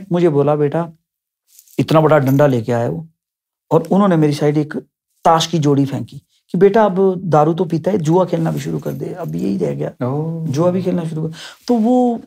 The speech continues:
Speaker 1: कुछ ऐसा लगा। और ऑनेस्टली मैं आपको बताऊं, फिर मुझे निरंकारी मिशन का नाम सुना होगा आपने,
Speaker 2: जी,
Speaker 1: मैंने गुरु
Speaker 2: बिल्कुल।
Speaker 1: धारण किया,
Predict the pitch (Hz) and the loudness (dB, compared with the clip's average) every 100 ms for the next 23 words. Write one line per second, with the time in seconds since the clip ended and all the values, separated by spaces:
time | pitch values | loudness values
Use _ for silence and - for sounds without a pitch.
0 | _ 202 196 208 170 196 180 160 170 165 | _ -6 -4 0 0 2 2 2 0 -4
1 | - - 202 185 170 165 156 160 165 165 | -4 4 6 6 2 -4 -2 -2 -2 -4
2 | 165 156 143 151 143 156 160 - _ - | -2 -2 -2 -6 -4 -4 -6 -14 _ -2
3 | 202 180 180 156 147 165 165 - 151 165 | 2 2 2 0 2 0 -2 0 2 4
4 | 170 165 165 170 165 147 143 135 139 147 | 4 2 2 0 -2 -2 0 0 0 0
5 | 151 135 135 135 147 135 127 156 160 160 | 0 0 -2 -4 -2 2 2 2 2 2
6 | 151 143 135 151 151 | 0 -2 -2 -4 -4